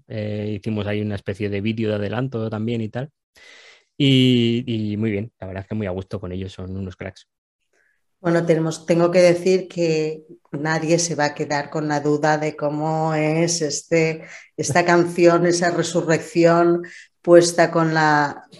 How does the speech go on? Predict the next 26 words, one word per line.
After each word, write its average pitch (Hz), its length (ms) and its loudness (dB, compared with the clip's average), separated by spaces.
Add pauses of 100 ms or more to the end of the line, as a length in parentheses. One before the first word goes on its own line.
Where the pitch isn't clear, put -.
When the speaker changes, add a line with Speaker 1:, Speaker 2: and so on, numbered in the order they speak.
(120)
Speaker 2:
con 160 300 0
la 147 640 0
letra 156 600 0
de 135 440 -4
Johan, 165 540 -4 (380)
porque 147 400 -4
al 139 100 -4
final 139 380 -6
del 147 220 -2
podcast 165 720 -6 (280)
sonará, 139 760 -6 (400)
sonará 143 760 -10 (140)
enterita. 156 600 -2
Quien 165 180 -2
la, 151 100 -2
vamos 175 320 -2
a 180 80 -4
ponerla 165 340 -2
entera, 175 540 -2 (280)
quien 151 200 -6
la 139 120 -6
quiera 165 220 -2
escuchar 165 440 -8
entera, 147 540 -6
de 156 100 -6
verdad, 143 400 -2